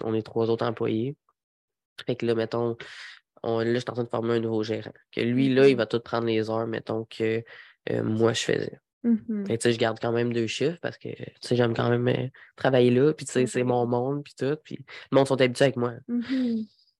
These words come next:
Speaker 1: Fait que, euh, c'est ça. Fait que, tu sais, là, j'y montre les commandes, les factures, les ci, les ça, aller payer ça. Fait que, mais tu sais, je vais le faire pareil, là.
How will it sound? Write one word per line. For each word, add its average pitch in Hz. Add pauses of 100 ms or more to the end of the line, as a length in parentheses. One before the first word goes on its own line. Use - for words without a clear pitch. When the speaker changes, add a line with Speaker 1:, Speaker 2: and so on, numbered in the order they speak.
(240)
Speaker 1:
Fait 117
que, -
euh, 117
c'est -
ça. -
Fait 107
que, -
tu 113
sais, 110
là, 110
j'y 107
montre 107
les 101
commandes, 143
les 120
factures, 143
les 117
ci, 143
les 113
ça, 135
aller 113
payer 117
ça. 147
Fait 113
que, -
mais 120
tu -
sais, -
je -
vais 120
le 110
faire 131
pareil, 143
là. 117